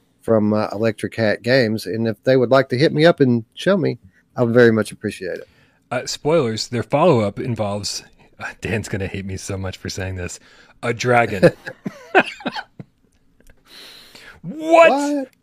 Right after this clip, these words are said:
Speaker 2: What? Yeah, no. Um,
Speaker 1: What?
Speaker 2: <laughs> What? I, I feel very fortunate that Dan is a member of our, uh, of, of our Discord community and hangs out with me in voice chat. We, we waste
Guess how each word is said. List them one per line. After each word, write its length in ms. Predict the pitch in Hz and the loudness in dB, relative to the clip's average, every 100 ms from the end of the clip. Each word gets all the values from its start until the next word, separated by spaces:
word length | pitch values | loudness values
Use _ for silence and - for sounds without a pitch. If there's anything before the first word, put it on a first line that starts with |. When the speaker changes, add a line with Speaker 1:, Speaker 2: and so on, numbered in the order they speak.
| _ - | _ -2
Speaker 2:
What? 560 | 320 311 311 311 - _ _ - - | 4 6 4 2 -14 _ _ -8 2
Yeah, 240 | 170 143 | 4 4
no. 260 | 135 117 127 | 4 2 2
Um, 460 | 127 120 120 151 262 | 2 2 0 -4 4
Speaker 1:
What? 260 | 294 294 285 - 554 494 440 | 8 8 8 4 -2 -8 0
Speaker 2:
<laughs> 480 | 339 - 640 254 226 - _ - _ - 208 - | 2 2 -2 -6 -6 -8 _ -14 _ -12 -12 -4
What? 280 | 170 180 - | 0 0 2
I, 140 | 165 | 2
I 140 | 165 156 | 4 4
feel 180 | - 160 | 4 6
very 300 | 151 147 139 | 6 6 4
fortunate 460 | 131 120 - 107 | 0 -2 -2 -4
that 140 | 107 101 | -4 -2
Dan 200 | 113 110 | -2 -2
is 100 | 104 | -4
a 60 | |
member 260 | 107 104 104 | -6 -4 -6
of 100 | 98 | -6
our, 280 | 98 98 98 | -6 -6 -8
uh, 260 | 95 95 95 | -8 -10 -10
of, 200 | 123 123 | -12 -10
of 160 | 120 | -4
our 100 | 110 | -4
Discord 340 | 101 104 113 101 | -4 -6 -6 -6
community 520 | 113 104 98 95 95 - _ | -4 -4 -4 -6 -8 -14 _
and 140 | - 110 | -6 0
hangs 240 | 131 113 | 0 2
out 160 | 110 110 | 2 0
with 320 | 101 90 - | -4 -8 -10
me 300 | 127 110 113 | -4 -2 -2
in 100 | 107 | 0
voice 240 | 147 220 | 4 4
chat. 340 | - 120 95 - | 2 -4 -6 -10
We, 120 | - 113 | -8 -6
we 180 | 120 | -6
waste 360 | 110 120 110 - | -4 -4 -4 -8